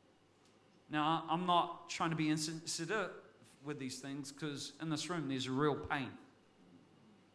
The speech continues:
And, and it crushes you. And, and that, it's like the enemy comes in and then tries to take advantage of that. How many know the devil will kick you when you're down?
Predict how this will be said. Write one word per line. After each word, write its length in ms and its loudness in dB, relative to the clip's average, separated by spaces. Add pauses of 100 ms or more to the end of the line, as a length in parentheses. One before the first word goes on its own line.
(640)
And, 120 -6 (160)
and 140 -6
it 120 -8
crushes 640 -6
you. 60 -14 (2000)
And, 100 -2 (120)
and 120 -2
that, 180 -2
it's 160 -2
like 120 -2
the 140 -2
enemy 200 -4
comes 400 -6 (180)
in 160 -2
and 140 -4
then 100 -2
tries 280 -4
to 100 -12
take 220 -4
advantage 420 -2
of 100 -14
that. 280 -10 (640)
How 100 0
many 160 2
know 160 6
the 100 -2
devil 240 2
will 80 0
kick 320 -2
you 120 0
when 200 -2
you're 100 0
down? 260 0